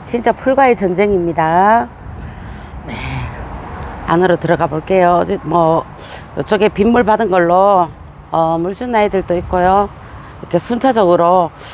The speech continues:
밤에 온도가 이십사 도 정도 내려갑니다. 바람도 불고 하기 때문에, 어, 물을 주고 있습니다. 물이 빨리 마르더라고요. 그럼 뭐 골라서 준다기보다가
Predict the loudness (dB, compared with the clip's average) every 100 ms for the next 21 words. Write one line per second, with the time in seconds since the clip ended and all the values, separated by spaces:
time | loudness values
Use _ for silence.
0 | -12 -2 0 2 0 2 2 2 4 2
1 | 0 -2 -2 0 0 2 2 2 2 2
2 | 0 0 2 4 2 2 2 2 0 0
3 | -2 -2 -4 -2 0 0 2 2 2 -2
4 | -8 -12 -12 -12 -12 -6 0 2 4 2
5 | 2 2 2 2 2 2 4 2 2 0
6 | 0 2 2 2 -2 -14 -8 0 2 4
7 | 4 2 4 2 4 4 4 2 -4 -4
8 | -4 -8 -12 -20 -20 -20 -20 -2 2 4
9 | 2 -2 -2 0 0 0 0 0 2 4
10 | 4 2